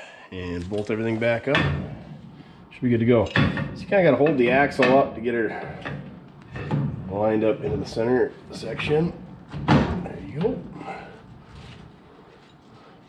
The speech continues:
Make sure all your bolts are lined up for your bearing retainer plate. You don't wanna go over that bolt for some reason. See if we can't persuade it.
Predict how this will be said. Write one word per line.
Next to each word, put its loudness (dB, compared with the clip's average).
Make -10
sure -14
all -6
your -10
bolts -10
are -12
lined -8
up -2
for -18
your -16
bearing -2
retainer 0
plate. 2
You -16
don't -10
wanna -10
go -12
over -12
that -18
bolt -10
for -20
some -20
reason. -16
See -12
if -10
we -16
can't -14
persuade -4
it. -10